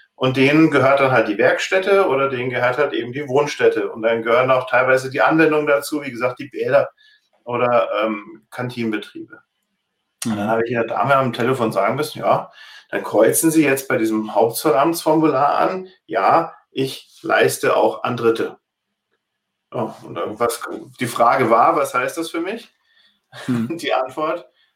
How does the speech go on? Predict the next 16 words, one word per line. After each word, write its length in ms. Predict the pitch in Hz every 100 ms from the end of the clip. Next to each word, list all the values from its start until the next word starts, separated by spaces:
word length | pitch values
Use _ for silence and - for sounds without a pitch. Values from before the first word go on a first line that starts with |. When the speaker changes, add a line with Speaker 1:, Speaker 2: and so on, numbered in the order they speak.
| _
Speaker 1:
ähm, 300 | 127 120 107
„Ja, 180 | 160 110
dann 140 | -
sind 180 | 104 101
Sie 140 | 127 120
halt 300 | 131 147 -
im 240 | 120 113
Sinne 220 | 120 117
des 160 | 101 98
Stromsteuerrechts, 960 | - - 107 131 151 170 170 185 185
dann 180 | 127 117
kommt 220 | 113 110
das 160 | - -
Hauptzollamt 560 | 104 110 - 143 139 160
zu 100 | 160
Ihnen, 400 | - 180 185